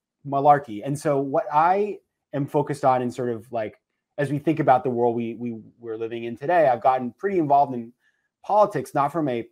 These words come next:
ideological perspective, 'cause, like, I don't, people can believe what they want. It's fine by me. I don't really care. Um, I'm more focused on how do we create a system that reflects the will of the people, all the people, so that we have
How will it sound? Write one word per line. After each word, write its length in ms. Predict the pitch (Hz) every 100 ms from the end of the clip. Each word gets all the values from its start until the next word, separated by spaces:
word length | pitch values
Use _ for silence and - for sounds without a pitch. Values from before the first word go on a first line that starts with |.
| -
ideological 600 | 120 123 147 165 135 123
perspective, 500 | 120 - 107 - 120
'cause, 120 | 123
like, 140 | 131 -
I 60 |
don't, 220 | 190 208 - _ _ _ _ _ -
people 200 | 208 214
can 160 | 214
believe 200 | 185 185
what 100 | 165
they 100 | 147
want. 220 | 135 113 107
It's 100 | -
fine 200 | 123 117
by 100 | 107
me. 180 | 101
I 100 | 95
don't 140 | 113 117
really 200 | 113 98
care. 340 | 110 101 135 _ _ _
Um, 400 | 131 123 110 107 - _ _ _
I'm 240 | 147 160 170
more 200 | 165 156
focused 420 | 156 139 139 -
on 580 | 120 117 113 110 113 117 _ _ _ _ _ _
how 260 | - 175 190
do 140 | 170
we 180 | 165 156
create 400 | 147 - 143 135 131
a 80 | 101
system 760 | - 208 - - 107 98 147 _ _ _ _ _
that 160 | 139 135
reflects 500 | 143 - 156 156 -
the 80 | 123
will 240 | 113 131
of 140 | 143
the 80 | 151
people, 520 | 151 - 123 131 - _ _ _ _
all 320 | 151 156 180
the 60 | 175
people, 520 | 160 131 123 110 113 _ -
so 140 | 160
that 180 | 139 135
we 160 | 151
have 440 | 156 151 139 131